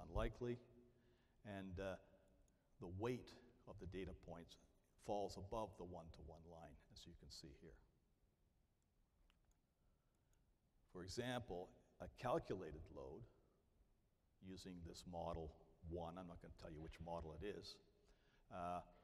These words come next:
of ten kilonewtons per meter would give you on average a corresponding,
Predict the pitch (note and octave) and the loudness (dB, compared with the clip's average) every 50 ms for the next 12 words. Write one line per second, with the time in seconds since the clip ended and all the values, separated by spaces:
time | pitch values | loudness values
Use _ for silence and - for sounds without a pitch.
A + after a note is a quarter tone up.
0 | - - - - F#2+ F2 - - C3 B2 C#3 D3+ C#3+ - A2+ F#2+ F2 F2 F2 E2 | -20 -16 -10 -8 -8 -8 -4 0 2 2 2 2 2 2 0 0 0 -2 -4 -6
1 | E2 - - - E2 D2 D#2+ E2+ E2 D#2 - - - - - - - G2 F#2 F#2 | -8 -10 -10 -8 -8 -6 -4 -2 -2 -4 -4 -8 -12 -18 -16 -10 -4 -4 -2 0
2 | - A#2 A#2+ A#2+ A2 A2 G#2 F#2 F#2+ F#2+ F#2+ F#2 - G#2 G#2+ A#2 C3 C#3 A#2+ G2 | 2 4 4 4 4 2 2 2 2 2 0 -2 -2 0 2 4 4 4 4 2
3 | F2 E2+ E2 - G2 F#2 - - A#2+ A#2 A#2 A2 G#2 - - - G#2+ G#2+ G#2 G2 | 0 -2 -2 -4 -6 -8 -2 2 4 6 6 6 4 2 0 0 2 2 2 0
4 | F#2 | 0